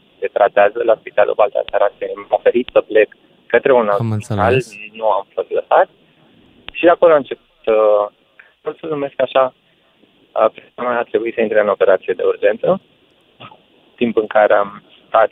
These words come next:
Speaker 1: pe holurile spitalului și am încercat să aflu detalii despre ea.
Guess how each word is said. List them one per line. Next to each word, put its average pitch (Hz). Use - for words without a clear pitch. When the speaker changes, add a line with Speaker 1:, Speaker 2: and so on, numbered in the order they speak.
Speaker 1:
pe 98
holurile 104
spitalului -
și 135
am 117
încercat -
să -
aflu 123
detalii 107
despre 92
ea. 82